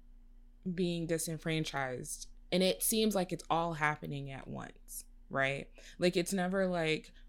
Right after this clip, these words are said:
"Oh, this quarter, we're just gonna disenfranchise African Americans. And then the next quarter, we'll just disenfranchise women. And then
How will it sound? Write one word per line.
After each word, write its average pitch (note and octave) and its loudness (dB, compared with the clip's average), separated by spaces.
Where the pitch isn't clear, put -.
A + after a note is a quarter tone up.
"Oh, E3 6
this F3+ 8
quarter, C#3+ 4
we're D#3 4
just D3+ 0
gonna E3 0
disenfranchise D3 -2
African D#3 -2
Americans. G#3 0
And D3+ -6
then E3 4
the D#3+ -2
next F3 2
quarter, C#3+ 2
we'll E3 0
just F3 -4
disenfranchise D3+ 0
women. G3 6
And F#3+ 4
then F#3 4